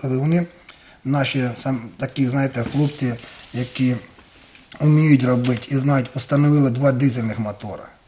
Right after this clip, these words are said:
І коли пройшли майже місяць вони там іспитання, коли пригнали на широкий лан, е, командування так, наскільки було здивоване, що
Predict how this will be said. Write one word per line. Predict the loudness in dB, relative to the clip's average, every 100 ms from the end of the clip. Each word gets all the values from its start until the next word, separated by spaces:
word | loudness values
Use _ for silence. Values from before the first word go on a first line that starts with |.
| _
І | -8
коли | -2 0 0 -4 -12 -20 -8
пройшли | -4 0 0 -2 -6
майже | -8 -4 -2 0
місяць | 0 -2 -4
вони | -6 -6
там | -6 -8 -8 -8
іспитання, | -6 -6 -2 -2 0 -4
коли | -6 -6
пригнали | -2 -2 -2 -2
на | -2
широкий | -2 -2 -2 -2
лан, | 0 2 0 -6 -20 -20 -20 -20 -12
е, | -4 -2 -2 -4
командування | -2 0 0 0 -2 -2 -2
так, | -4 -6
наскільки | -4 -4 -4 -4 -4 -4
було | -4 0 0 0 -6
здивоване, | -8 -2 0 4 4 2 0
що | -4